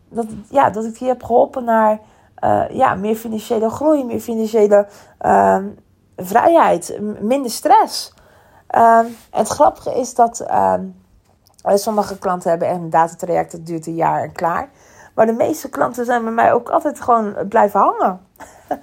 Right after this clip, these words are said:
Dus dat is heel fijn natuurlijk, heel mooi. En daar ben ik ook enorm dankbaar voor.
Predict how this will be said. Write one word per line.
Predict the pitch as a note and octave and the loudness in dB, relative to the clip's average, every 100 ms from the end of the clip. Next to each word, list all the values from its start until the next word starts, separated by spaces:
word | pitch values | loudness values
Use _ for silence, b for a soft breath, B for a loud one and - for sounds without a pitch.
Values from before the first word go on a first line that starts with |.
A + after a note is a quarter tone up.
| B B | B B
Dus | B C#4 | B 2
dat | F4+ F4 | 2 2
is | |
heel | - E4+ G#4 | 2 4 4
fijn | - F#4+ F#4+ | 2 0 0
natuurlijk, | C#4 A3+ A3 G#3 B3 | -2 -4 -4 -4 -4
heel | C4+ C#4+ | -4 -4
mooi. | B3 G3+ G3 D4 | 0 0 0 -2
En | B3 | -6
daar | G#3+ | -6
ben | |
ik | A3+ | -8
ook | - A3+ | -10 -10
enorm | A#3 A3+ B3 B3+ F#3 | -8 -4 -4 -4 -2
dankbaar | A3 A#3+ - F3 | -2 0 -2 -2
voor. | F3 F#3 D4 | -4 -6 -6